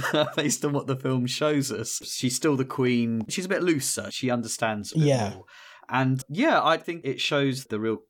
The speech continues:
Speaker 1: difficulties, complexities of these characters. The only other thing I guess I wanted to flesh out a little bit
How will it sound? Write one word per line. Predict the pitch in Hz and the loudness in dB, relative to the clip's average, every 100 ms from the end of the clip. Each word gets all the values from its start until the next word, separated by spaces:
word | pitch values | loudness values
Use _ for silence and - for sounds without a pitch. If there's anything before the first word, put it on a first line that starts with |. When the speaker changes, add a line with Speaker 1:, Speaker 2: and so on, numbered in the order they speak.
| _ 107 | _ -6
Speaker 1:
difficulties, | 123 - 113 - 104 - | -6 -6 -10 -8 -8 -8
complexities | 98 - - - 98 95 - | -10 -8 -8 -10 -12 -14 -18
of | |
these | 92 90 | -16 -16
characters. | - 95 92 - - 85 - - _ _ _ - | -14 -14 -14 -16 -18 -16 -14 -14 _ _ _ -2
The | 165 | -2
only | 175 | 0
other | 160 139 | -2 -2
thing | 131 127 113 | -2 -2 0
I | 107 | -4
guess | 101 113 - | -2 -4 -4
I | 104 | -8
wanted | 101 104 - 98 - | -8 -10 -10 -10 -8
to | 95 90 87 | -8 -8 -8
flesh | 95 - | -8 -4
out | 98 95 | -4 -4
a | 98 | -8
little | 101 98 | -8 -8
bit | - 85 | -12 -16